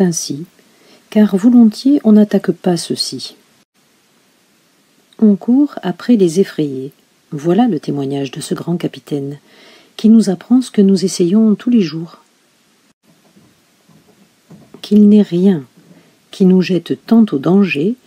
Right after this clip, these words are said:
qu'une faim inconsidérée de nous en mettre hors.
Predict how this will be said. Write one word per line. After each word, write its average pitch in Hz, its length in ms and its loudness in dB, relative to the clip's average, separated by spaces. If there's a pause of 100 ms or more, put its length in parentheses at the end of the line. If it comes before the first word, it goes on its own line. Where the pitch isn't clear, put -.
(340)
qu'une 214 300 4
faim 147 300 -6 (100)
inconsidérée 202 840 0
de 202 100 2
nous 170 220 -2
en 151 100 -4
mettre 151 460 -6
hors. - 400 -14